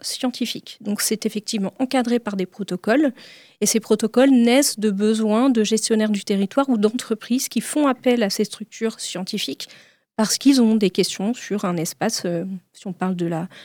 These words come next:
de l'érosion, ils ont, une commune voit qu'il y a un, un, un endroit de sa commune qui, euh, vraiment est sujet à l'érosion. Ils vont faire appel à différents organismes scientifiques en fonction du territoire,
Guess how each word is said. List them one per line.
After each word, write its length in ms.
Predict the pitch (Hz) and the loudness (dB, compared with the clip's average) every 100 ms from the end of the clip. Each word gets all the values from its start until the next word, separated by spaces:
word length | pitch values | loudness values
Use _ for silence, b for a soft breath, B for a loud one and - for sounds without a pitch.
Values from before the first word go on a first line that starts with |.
| B | B
de 120 | 196 | 0
l'érosion, 560 | 190 196 202 185 196 247 | 2 2 2 0 0 0
ils 340 | 208 180 190 196 | 0 0 -2 -2
ont, 140 | 202 | 0
une 160 | 202 196 | 2 2
commune 420 | - 208 214 240 | 4 4 6 6
voit 320 | 190 190 214 | 4 0 0
qu'il 200 | 226 - | -2 -4
y 20 | |
a 80 | 202 | -2
un, 160 | 196 170 - b b b | -2 -4 -8 b b b
un, 60 | 190 | -2
un 340 | 175 175 190 196 | -2 0 0 0
endroit 280 | 202 202 | 2 2
de 60 | 214 | 0
sa 140 | - | -2
commune 400 | 196 202 208 226 | -2 0 2 2
qui, 260 | 226 - 190 | 0 -4 -4
euh, 60 | 180 | -4
vraiment 500 | 185 202 214 226 220 | -2 0 0 0 -2
est 80 | 190 | -2
sujet 360 | - 214 202 | -2 -2 0
à 100 | 202 | 0
l'érosion. 480 | 185 185 180 196 269 B B B B 202 | 0 0 0 0 -2 B B B B -8
Ils 100 | 180 | -4
vont 120 | 220 | -2
faire 240 | - 208 | -2 -2
appel 380 | 202 - 214 226 | -2 0 0 0
à 140 | 190 190 | 0 -2
différents 560 | 190 - 190 190 196 | -2 -2 -2 -2 -2
organismes 460 | 185 185 190 185 180 | 0 0 -2 -4 -6
scientifiques 500 | - 170 208 - - | -6 -6 -8 -8 -8
en 40 | |
fonction 320 | - 214 - | -6 -6 -4
du 140 | 190 190 | -6 -6
territoire, 600 | - 180 180 277 302 | -6 -6 -2 -2 -4